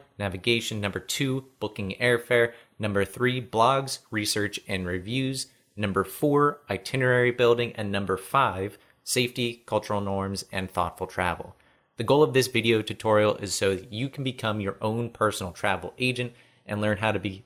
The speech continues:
plan efficient trips now and forever, all the while saving you money to splurge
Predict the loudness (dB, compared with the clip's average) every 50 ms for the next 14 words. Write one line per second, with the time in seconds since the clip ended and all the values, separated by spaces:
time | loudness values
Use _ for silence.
0 | _ -2 0 2 2 2 0 -2 -6 -12 _ _ -16 -8 -2 0 0 2 0 0
1 | -2 0 0 0 2 0 -2 -4 -2 -2 -2 0 -2 -2 -4 -4 -4 -4 -4 -6
2 | -8 -8 -4 -2 -2 -2 -2 -4 -10 -14 -16 -20 _ _ _ _ _ _ 4 6
3 | 6 6 6 4 4 6 6 6 6 4 2 2 2 2 2 2 2 2 0 0
4 | 2 2 2 2 2 0 -2 -4 -6 -6 -6 -2 2 4 4 4 2 0